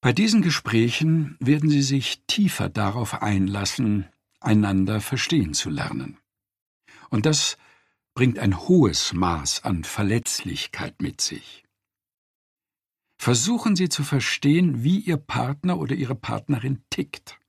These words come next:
Und geben Sie sich Mühe, deren So-Sein zu akzeptieren.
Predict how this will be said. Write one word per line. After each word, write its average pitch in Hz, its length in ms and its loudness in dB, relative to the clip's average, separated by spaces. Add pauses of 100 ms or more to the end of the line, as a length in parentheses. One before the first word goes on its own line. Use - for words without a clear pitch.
(800)
Und 110 220 -2
geben 185 320 2
Sie 151 160 0
sich 120 260 -4
Mühe, 135 460 4 (400)
deren 120 420 4 (120)
So-Sein 104 840 2
zu - 160 -2
akzeptieren. - 880 -6